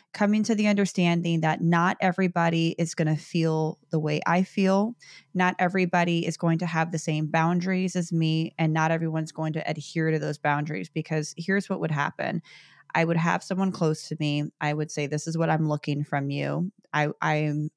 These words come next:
I don't understand why we're not close, or I don't understand why I haven't met your parents," whether it was platonic or not.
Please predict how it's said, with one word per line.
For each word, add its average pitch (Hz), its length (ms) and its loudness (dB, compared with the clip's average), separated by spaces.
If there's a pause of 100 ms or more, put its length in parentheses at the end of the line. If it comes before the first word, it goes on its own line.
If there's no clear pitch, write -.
I - 180 -2
don't 156 140 0
understand 151 480 -2
why 147 160 2
we're 151 140 -2
not 147 260 0
close, 220 460 2
or 156 180 0
I 156 60 4
don't 156 160 -2
understand 147 420 -6
why 147 120 0
I - 20 0
haven't 147 260 -2
met 147 140 -4
your 165 100 -4
parents," 165 540 0
whether 156 200 0
it 160 40 4
was 156 120 0
platonic 147 540 -2
or 139 60 -2
not. 143 360 -2